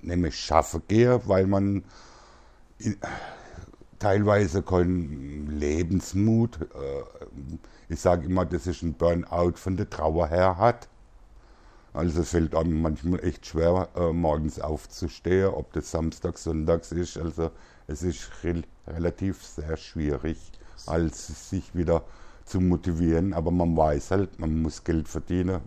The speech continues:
weil man muss ja leben.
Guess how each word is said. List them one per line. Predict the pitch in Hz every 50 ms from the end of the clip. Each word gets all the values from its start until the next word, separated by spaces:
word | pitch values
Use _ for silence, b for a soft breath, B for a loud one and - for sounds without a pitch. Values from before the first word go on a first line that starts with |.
| -
weil | - 80 80 80 92 71
man | 69 - - 78 80 82
muss | 82 82 - - -
ja | 82 82 82 85 90 92 - - - - - - - - - - - - - - - - -
leben. | 85 90 101 98 92 85 73 - 78 80 76